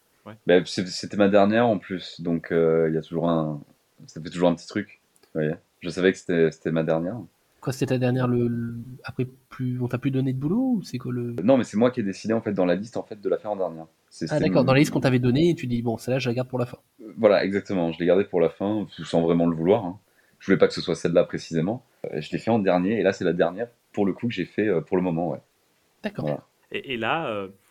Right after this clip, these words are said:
Speaker 3: Est-ce
Speaker 1: sur le brief, on t'avait
Speaker 3: Ouais.
Speaker 1: dit, le personnage central, il est démesuré, il a des
Speaker 3: Et
Speaker 1: cornes, euh.
Speaker 3: est-ce que tu aurais
Speaker 2: Euh.
Speaker 3: encore le brief sous la main, en fait, de cette carte ? Est-ce que tu pourrais nous le lire ?
Speaker 2: Ah, ce brief ? Ah oui, alors attendez, je peux vous le lire. Tu ne peux que re-, nous rejoindre, euh, royaume de Lokmar.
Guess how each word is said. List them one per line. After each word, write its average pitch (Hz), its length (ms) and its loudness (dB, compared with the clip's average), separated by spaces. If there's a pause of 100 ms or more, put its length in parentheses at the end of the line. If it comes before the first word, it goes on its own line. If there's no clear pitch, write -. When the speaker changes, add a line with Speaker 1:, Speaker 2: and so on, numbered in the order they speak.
(180)
Speaker 3:
Est-ce - 120 -18
Speaker 1:
sur - 240 -4
le 110 140 0
brief, 120 340 -6
on 123 80 -8
t'avait 117 260 0
Speaker 3:
Ouais. 127 140 4
Speaker 1:
dit, 127 40 0
le 131 100 -6
personnage 123 380 -6
central, 139 480 0
il 120 160 -8
est 104 80 -4
démesuré, 120 920 -2
il 117 100 -8
a 110 60 -2
des 110 60 -4
Speaker 3:
Et 110 60 -8
Speaker 1:
cornes, 139 440 -4
euh. 113 100 -10
Speaker 3:
est-ce 127 160 -6
que 196 60 2
tu 180 100 0
aurais 190 120 10
Speaker 2:
Euh. 160 100 6
Speaker 3:
encore 190 140 8
le 160 60 8
brief 147 280 4
sous - 140 -2
la 135 100 8
main, 131 140 6
en 117 100 2
fait, 120 140 2
de 113 120 -4
cette 110 160 -6
carte ? - 220 -6
Est-ce - 100 -10
que 165 60 -4
tu - 80 -8
pourrais 147 160 4
nous 147 100 0
le 123 80 0
lire ? 113 300 -2 (540)
Speaker 2:
Ah, 104 140 6
ce - 180 -6
brief ? 123 280 -2
Ah 85 100 6
oui, 135 220 2
alors 87 180 2
attendez, 98 320 0
je - 100 -8
peux 95 100 -4
vous 90 120 -4
le 92 80 -2
lire. 113 360 0 (720)
Tu - 120 -2
ne 151 80 6
peux 175 160 0
que - 140 0
re-, 135 200 2
nous 135 340 4
rejoindre, 95 880 -2
euh, 71 340 -6 (340)
royaume 95 420 2
de 87 80 -2
Lokmar. 98 580 -2